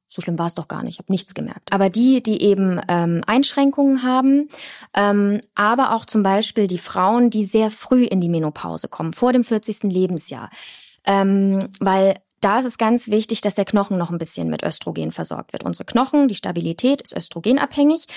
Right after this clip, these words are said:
aber auch die Gefäßstabilität, Elastizität, damit die, äh, Gefäße nicht starr werden und wir einen Bluthochdruck entwickeln. Oder zum Beispiel unsere Blutfette, die werden auch in Balance gehalten durch das Östrogen. Und wenn wir auf einmal kein Östrogen sehr, sehr jung haben,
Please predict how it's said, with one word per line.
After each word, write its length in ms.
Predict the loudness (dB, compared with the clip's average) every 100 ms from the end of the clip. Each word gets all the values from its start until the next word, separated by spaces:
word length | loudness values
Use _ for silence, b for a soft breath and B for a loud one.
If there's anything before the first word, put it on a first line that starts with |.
| B B B B _ 0
aber 280 | 2 2 0
auch 160 | 0
die 120 | -2
Gefäßstabilität, 1080 | -2 2 2 2 -2 -2 -6 -6 -6 -8 -4
Elastizität, 880 | 0 0 0 -6 -6 -8 -6 -8 -4 2
damit 240 | 2 4
die, 180 | 4 4
äh, 380 | 4 2 2 0
Gefäße 340 | 2 2 2
nicht 180 | 0 0
starr 320 | 0 0 0
werden 220 | -2 -4
und 180 | -6 -6
wir 60 | -6
einen 80 |
Bluthochdruck 560 | -4 -2 -2 0 -4 -6
entwickeln. 460 | -8 -8 -10 -4 0
Oder 240 | 2 2
zum 120 | 0
Beispiel 300 | 0 -2 -2
unsere 220 | -2 -2
Blutfette, 580 | 0 0 0 -4 -2 -4
die 100 | 0
werden 220 | 0 0
auch 180 | -2 0
in 120 | 2
Balance 420 | 2 2 2 2 0
gehalten 640 | 0 2 2 4 2 2
durch 320 | 2 0 -2
das 180 | -8 -2
Östrogen. 600 | -2 -2 -6 -6 -6 -6
Und 200 | -8 -4
wenn 140 | -2
wir 120 | -2 -4
auf 60 |
einmal 240 | -4 -6 -6
kein 300 | -4 -2 -2 -4
Östrogen 460 | -6 -6 -4 -2
sehr, 240 | 2 2 2
sehr 140 | 0
jung 400 | 2 2 2 0
haben, 340 | -4 2 2